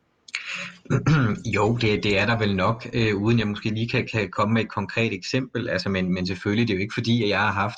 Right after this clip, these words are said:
en, en, en, hvad man skal kalde fejlfri, øh, barndom og ungdom, eller en, hvor der, der aldrig er gået noget galt, eller man aldrig har gjort noget forkert.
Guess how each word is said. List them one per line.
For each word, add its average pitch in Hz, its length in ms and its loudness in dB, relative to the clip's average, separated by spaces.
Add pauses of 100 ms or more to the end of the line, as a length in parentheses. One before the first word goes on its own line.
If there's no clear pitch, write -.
en, 95 380 -2 (540)
en, 101 140 0 (140)
en, 87 60 -4
hvad 92 80 2
man 101 100 0
skal 104 180 -4
kalde 90 160 -2
fejlfri, 98 600 -2 (140)
øh, 90 480 0
barndom 101 440 -2
og 92 80 0
ungdom, 98 340 0
eller 90 200 0
en, 98 140 -2
hvor 98 180 -2
der, 85 280 0
der 87 80 -6
aldrig 101 280 0
er - 40 0
gået 98 180 0
noget 101 180 -2
galt, 98 240 0
eller 95 160 -4
man 92 100 0
aldrig 104 160 0
har 104 40 -2
gjort 92 180 -2
noget 98 200 0
forkert. - 340 -4